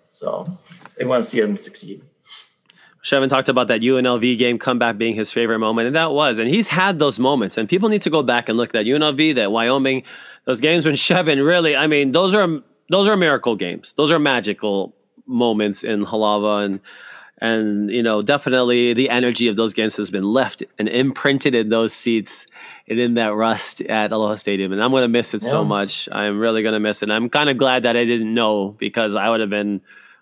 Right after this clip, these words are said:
Speaker 2: a wreck. I mean, I was already a wreck that last game, right? Beating B Y U, that was a beautiful game, a beautiful way to go, go out. If that's the last ever game, and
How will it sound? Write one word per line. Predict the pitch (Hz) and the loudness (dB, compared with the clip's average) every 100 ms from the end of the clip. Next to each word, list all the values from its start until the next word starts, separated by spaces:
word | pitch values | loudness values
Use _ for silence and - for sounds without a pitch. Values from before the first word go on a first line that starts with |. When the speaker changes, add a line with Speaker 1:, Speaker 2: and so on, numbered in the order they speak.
| - | -2
Speaker 2:
a | 131 | 0
wreck. | 131 120 - | 2 0 0
I | 175 | 2
mean, | 214 | 2
I | 214 | 2
was | 240 247 | 2 2
already | 233 214 196 | 2 2 2
a | 170 | 4
wreck | 160 135 | 2 2
that | 139 139 | 0 2
last | 135 131 | 2 2
game, | - 127 120 | 2 2 2
right? | 131 123 | 2 4
Beating | 147 143 | 2 4
B | 135 | 4
Y | 127 123 | 4 4
U, | 123 123 | 2 2
that | 120 | 2
was | 127 120 | 2 0
a | |
beautiful | 113 123 113 117 | 0 0 0 -2
game, | 113 110 107 | 0 0 0
a | 107 | 0
beautiful | 123 131 120 110 | 2 0 0 0
way | 107 | 0
to | 101 | 0
go, | 104 101 | -2 -2
go | 104 - 110 | -4 -2 0
out. | 98 92 | 0 0
If | 95 | -2
that's | 113 113 - | -2 -2 -2
the | 107 | 0
last | 110 110 - | 0 -2 -2
ever | 120 110 | -2 0
game, | 117 123 104 | 0 0 -2
and | 95 | -6